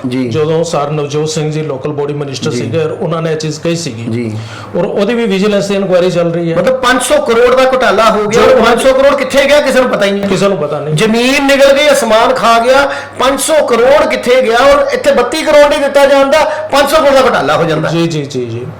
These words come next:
Speaker 1: ਤੇ ਮਤਲਬ ਇਹਦੇ ਵਿੱਚ ਕੁਛ ਤੇ ਦੇਖੋ ਨਾ ਜੀ, after all ਇਹ ਇੱਛਾ ਸ਼ਕਤੀ ਦੀ ਕਮੀ ਹੈ ਜਾਂ ਭ੍ਰਿਸ਼ਟਾਚਾਰ ਜਿਹੜਾ ਇਹਨਾਂ ਦੇ ਖੂਨ 'ਚ, ਮਤਲਬ ਜਿੱਦਾਂ ਆਪਾਂ ਕਹਿੰਦੇ ਹਾਂ ਖੂਨ ਦੇ ਵਿੱਚ ਸੈੱਲ ਚੱਲਦੇ ਪਏ ਨੇ, ਉਹ,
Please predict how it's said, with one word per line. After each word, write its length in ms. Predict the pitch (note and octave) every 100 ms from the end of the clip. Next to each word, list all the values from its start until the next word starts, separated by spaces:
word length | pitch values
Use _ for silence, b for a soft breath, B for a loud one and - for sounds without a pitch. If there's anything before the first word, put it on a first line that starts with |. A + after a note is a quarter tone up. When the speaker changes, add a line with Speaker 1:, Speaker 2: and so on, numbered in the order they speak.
| B B B B -
Speaker 1:
ਤੇ 320 | C#4 C#4 - B B -
ਮਤਲਬ 260 | C4 C#4+
ਇਹਦੇ 240 | G#3+ C4 C#4+
ਵਿੱਚ 200 | A#3+ -
ਕੁਛ 260 | - F#3
ਤੇ 160 | - C4+
ਦੇਖੋ 260 | A3 - F#3
ਨਾ 100 | B3+
ਜੀ, 180 | C4
after 580 | - D3+ D3+ D3+ G3+ E3+
all 180 | E3+ F3
ਇਹ 300 | D#3+ F#3 G3+ G3 -
ਇੱਛਾ 260 | D#3+ - G3+
ਸ਼ਕਤੀ 280 | F#3+ - F#3+
ਦੀ 100 | F#3+
ਕਮੀ 340 | F3 F3 F3+
ਹੈ 160 | F#3 B B B -
ਜਾਂ 260 | G3 B3
ਭ੍ਰਿਸ਼ਟਾਚਾਰ 680 | C#4 A3 E3+ G#3+ G#3+ A3 A3
ਜਿਹੜਾ 220 | G#3 G#3
ਇਹਨਾਂ 180 | A3+ A#3
ਦੇ 60 | B3
ਖੂਨ 540 | - - G#3+ C4+ C#4
'ਚ, 100 | C4 A3+ - B -
ਮਤਲਬ 200 | F3+ A3
ਜਿੱਦਾਂ 200 | G#3+ G#3+
ਆਪਾਂ 160 | A3 A3+
ਕਹਿੰਦੇ 260 | G#3 G#3+
ਹਾਂ 60 | A#3
ਖੂਨ 400 | - G3 A#3 C4
ਦੇ 100 | B3+
ਵਿੱਚ 160 | - G#3+
ਸੈੱਲ 320 | - A3+ B3+
ਚੱਲਦੇ 320 | A#3 G3+ A3
ਪਏ 120 | G#3+
ਨੇ, 80 | A3
ਉਹ, 180 | G#3+